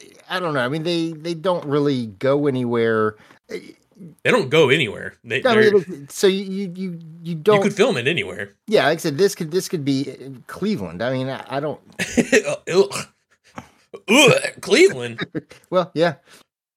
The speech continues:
Speaker 2: Ugh. <laughs> I would never.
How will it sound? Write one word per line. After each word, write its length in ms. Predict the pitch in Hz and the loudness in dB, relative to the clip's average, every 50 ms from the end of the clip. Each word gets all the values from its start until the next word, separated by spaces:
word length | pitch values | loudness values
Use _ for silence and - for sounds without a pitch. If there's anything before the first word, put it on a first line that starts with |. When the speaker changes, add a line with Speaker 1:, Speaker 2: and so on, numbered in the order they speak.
| - - - _ - | -20 -20 -20 _ -12
Speaker 2:
Ugh. 380 | - - 170 202 226 226 - - - - - _ - - - - - - | -6 2 4 6 6 6 4 2 -2 -8 -12 _ -14 -14 -14 -14 -8 -8
<laughs> 540 | 240 247 - - - - 202 196 - - _ _ _ _ _ - 143 - - | -8 -8 -8 -16 -8 -8 -8 -8 -8 -12 _ _ _ _ _ -10 -8 -4 -2
I 120 | - 170 | 0 2
would 180 | 175 156 131 131 | 2 2 2 2
never. 380 | 143 151 151 131 117 107 98 | 4 2 4 4 2 -2 -4